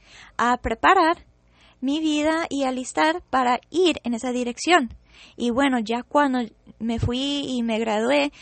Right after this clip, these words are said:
y antes de mi graduación comencé otra vez, "Dios, ya voy terminando con esta parte, con este plan que tú tienes para mi vida, ¿cuál es el siguiente paso?". Entonces eso es lo que estoy haciendo,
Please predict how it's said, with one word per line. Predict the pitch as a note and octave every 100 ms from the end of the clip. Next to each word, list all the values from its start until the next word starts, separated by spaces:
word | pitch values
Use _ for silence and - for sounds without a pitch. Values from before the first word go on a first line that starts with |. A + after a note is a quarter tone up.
| - -
y | A#3
antes | A#3 C#4+
de | C#4+
mi | C4
graduación | C4 A#3 A3+ A#3+ D4 C#4
comencé | - C#4 A#3+ C4+ C4
otra | - A3+ - B3
vez, | D#4 C4 G#3
"Dios, | A3 B3+ -
ya | G#3+ A#3+
voy | A#3 C4
terminando | - D4 C#4 C#4 D4+ D#4+
con | - C#4+
esta | D#4+ -
parte, | E4 D#4+ E4+ - D4+ - - -
con | A#3+ A#3
este | - D#4
plan | - D4+ D#4
que | D4
tú | - A#3
tienes | - B3+ B3+
para | A#3 A#3
mi | A3+
vida, | A3+ F4 C#4+ D#4+ - - _
¿cuál | A3 G#3+
es | G3 A#3
el |
siguiente | A3 A3 A#3+ C#4
paso?". | - D#4+ G4+ - B3 - _ - - -
Entonces | C4+ B3 - C#4 D4 C#4+
eso | C#4 B3+
es | C#4
lo | C4
que | C#4
estoy | - C#4
haciendo, | C#4 - F#4+ E4 A#3